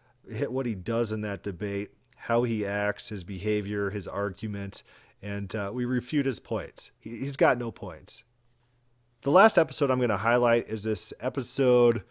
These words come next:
one forty-nine, counter proof text. And what, this is really a concept that I've pioneered. I don't think anyone else is really doing that, but it's where you take verses that are about someone other than God. Maybe it's about King David.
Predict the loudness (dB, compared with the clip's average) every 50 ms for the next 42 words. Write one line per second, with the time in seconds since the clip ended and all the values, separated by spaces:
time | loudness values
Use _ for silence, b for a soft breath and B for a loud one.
0 | b b b b b -6 -2 0 0 0 0 -2 -4 -2 0 0 2 0 0 0
1 | 0 0 -2 -2 -6 -8 -8 -6 -6 -6 -6 -6 -8 -10 -10 -8 -6 -6 -6 -8
2 | -10 -12 -10 -10 -12 -12 -10 -8 -6 -2 0 0 0 0 0 -2 -2 -2 -2 -2
3 | -4 0 2 2 2 4 2 2 0 -2 -4 -6 b b b b -14 -12 -6 -2
4 | 0 0 0 0 0 -2 -2 -2 -2 -2 0 0 0 -2 -4 -6 -4 -2 -2 -2
5 | -2 -2 -2 -2 -2 -2 -4 -4 -4 -6 -6 -6 -8 -10 -10 -8 -8 -8 -8 -8
6 | -8 -8 -8 -8 -6 -8 -8 -8 -8 -10 -8 -8 -6 -6 -6 -8 -8 -10 -10 -8
7 | -6 -6 -4 -4 -6 -6 -8 -10 B B B B B B B _ -6 -6 -6 -6
8 | -8 _ b b b -12 -10 -10 -6 -2 0 2 2 2 0 -2 -6 -8 -6 -6
9 | -6 -6 -8 -12 -8 -4 -2 -2 0 -2 -2 -2 -4 -4 -4 -4 -8 -8 -6 -6
10 | -4 -4 -4 -4 -4 -2 0 2 2 2 2 0 -4 -6 -4 -4 -4 -4 -4 -4
11 | -6 -4 -2 -2 -2 -2 -2 -2 -4 -6 -6 -4 -4 -4 -6 -8 -10 -10 -10 -8
12 | -8 -8 -8 -8 -8 -6 -6 -6 -8 -10 -10 -8 -8 -8 -6 -6 -6 -6 -6 -6
13 | -8